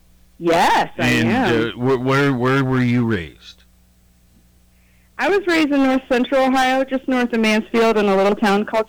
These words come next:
Speaker 1: Shelby.
Speaker 2: Oh, I know it.
Speaker 1: It's somewhat, yeah, it feels a little similar to kind of southeastern Ohio, just because so many of the residents came up from Appalachia, you know, mostly West Virginia, from the mines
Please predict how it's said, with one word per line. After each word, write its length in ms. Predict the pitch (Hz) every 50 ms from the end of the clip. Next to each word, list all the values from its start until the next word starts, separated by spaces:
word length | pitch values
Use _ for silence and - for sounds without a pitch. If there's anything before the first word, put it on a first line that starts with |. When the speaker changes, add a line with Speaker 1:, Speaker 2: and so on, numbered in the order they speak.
| - -
Speaker 1:
Shelby. 400 | 208 175 175 175 180 196 240 - _ _ _ _
Speaker 2:
Oh, 120 | 135 151 165
I 120 | 160 151
know 240 | 156 147 139 110 107
it. 120 | 131 - -
Speaker 1:
It's 100 | 247 - - -
somewhat, 440 | 359 415 453 523 508 453 330 233 - - - - - - - - - _
yeah, 300 | - 262 285 302 320 311 294 -
it 140 | 339 -
feels 220 | - 403 494 539 508 494
a 80 | 339 302
little 260 | 294 294 302 311 311 -
similar 640 | 339 330 311 311 311 311 311 320 320 339 349 370 381
to 200 | 359 - - 320
kind 320 | - 294 277 269 262 262
of 240 | 269 262 254 240 240 - - -
southeastern 480 | 285 262 254 269 262 262 - 269 262
Ohio, 260 | 262 254 262 254 254 247
just 200 | 247 247 247 -
because 220 | 262 240 247 233 - - -
so 200 | 277 269 262 269
many 220 | 277 262 247 240 233
of 80 | 214
the 100 | 214 214
residents 640 | 208 202 202 202 208 202 208 185 190 180 180 180 - - - _ _ _ _ _ _ _ _ _ -
came 280 | - 294 262 247 233 226
up 240 | 220 226 - - - - -
from 440 | - 214 202 196 190 190 190 190 - - _
Appalachia, 920 | 196 196 190 - - 180 175 185 208 262 - - 180 170 165 165 170 -
you 120 | - 196 190
know, 120 | 180 170
mostly 300 | 175 185 202 202 - 175
West 180 | 170 175 165 - -
Virginia, 520 | 156 151 - 175 185 196 185 165 156 160
from 160 | - - 156 156
the 80 | 151
mines 600 | 151 147 147 151 165 185 170 143 139 139 143 -